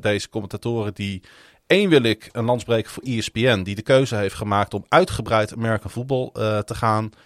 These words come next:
uitzenden en behandelen op de zender. Want ze zenden echt van alles uit. Of het nou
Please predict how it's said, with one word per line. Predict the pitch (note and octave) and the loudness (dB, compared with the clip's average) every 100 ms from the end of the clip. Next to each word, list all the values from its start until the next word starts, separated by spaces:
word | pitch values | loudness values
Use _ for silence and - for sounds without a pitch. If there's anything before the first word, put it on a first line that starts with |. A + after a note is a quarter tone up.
| _ _ _ _ - | _ _ _ _ 4
uitzenden | B2+ A#2+ - G#2+ G2+ G2 - | 4 4 0 0 0 -6 0
en | C3 | 0
behandelen | G#2+ F#2+ A2+ G#2 F#2 F2 - | 2 2 2 2 -2 -2 0
op | C#3+ - | -2 0
de | G2+ | 0
zender. | F#2+ A2 F#3+ - _ _ _ _ _ _ _ - | 2 2 -2 -8 _ _ _ _ _ _ _ -4
Want | A2 A2 | -2 -2
ze | - G#2+ | -4 -6
zenden | - B2 B2 - | -4 -2 -2 -2
echt | - | -6
van | - B2 A2+ | 2 2 4
alles | C#3 D3+ G#2 | 6 6 4
uit. | - G#2 E3+ - _ _ _ - | 2 2 2 -6 _ _ _ 0
Of | D3 | 0
het | C#3+ | 0
nou | A2+ A2 F#2+ | 2 4 4